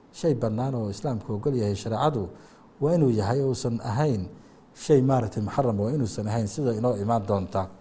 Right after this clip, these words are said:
An yakuuna munadifan limawdici nijaasa. Waa inuu yahay shay nadiifin karaya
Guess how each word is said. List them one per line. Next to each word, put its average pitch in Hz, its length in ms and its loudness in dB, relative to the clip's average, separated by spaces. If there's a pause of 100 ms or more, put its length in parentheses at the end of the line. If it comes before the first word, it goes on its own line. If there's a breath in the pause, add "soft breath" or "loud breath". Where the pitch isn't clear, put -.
(420 loud breath)
An 165 80 0
yakuuna 127 400 0
munadifan 110 720 -2 (480 loud breath)
limawdici 123 480 0
nijaasa. 101 520 -2 (600)
Waa 131 160 0
inuu 131 160 0
yahay 110 100 -2
shay 131 240 0 (140)
nadiifin 104 480 -2
karaya 92 400 0